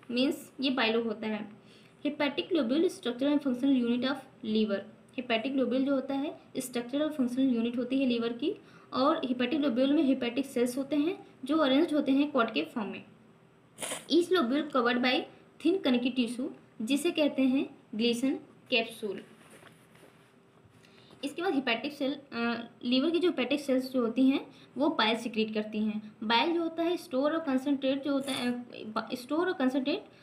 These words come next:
अ, गॉल ब्लैडर में होता है। Liver की duct होता है, हेपेटिक duct होता है, और गॉल ब्लैडर की जो डक्ट होती है, cystic duct होता है। ये दोनों duct मिल करके common bile duct बनाती हैं,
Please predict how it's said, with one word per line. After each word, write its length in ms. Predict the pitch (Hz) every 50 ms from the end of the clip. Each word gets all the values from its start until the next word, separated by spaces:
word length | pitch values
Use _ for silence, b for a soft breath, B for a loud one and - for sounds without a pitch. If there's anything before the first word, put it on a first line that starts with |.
| B B B
अ, 100 | 233 240
गॉल 280 | 233 226 233 240 240 247
ब्लैडर 320 | 226 240 233 220 226 208
में 80 | 214 220
होता 240 | 214 214 - - 202
है। 160 | 202 196 202 - - B B B B B B B
Liver 280 | 254 262 277 277 320 330
की 120 | - 349
duct 260 | 262 254 269 277 -
होता 200 | 311 294 294 294
है, 60 | 302 311
हेपेटिक 360 | 285 - 226 214 220 254 247
duct 180 | 285 269 277
होता 180 | 294 285 - 285
है, 260 | 294 285 302 359 392 - - - -
और 200 | - 240 240 233
गॉल 220 | 226 240 247 277 262
ब्लैडर 240 | 262 269 247 254
की 140 | 254 - 294
जो 120 | 240 254 269
डक्ट 300 | 220 214 220 220 - 294
होती 240 | 262 254 - 269
है, 240 | 285 294 349 - - B B B B - -
cystic 340 | - 277 269 - - 277 220
duct 200 | 220 208 214 214
होता 200 | 214 208 214 214
है। 140 | 208 208 208 B B B B
ये 160 | 233 254 294
दोनों 260 | 311 302 320 320 320 285
duct 180 | 302 302 -
मिल 160 | 269 262 277
करके 260 | 277 285 269 - 311 302
common 380 | - - 277 240 240 262 277
bile 200 | 262 277 269 254
duct 180 | 220 226 220 262
बनाती 400 | 247 254 262 254 254 269 277 277
हैं, 200 | 294 339 403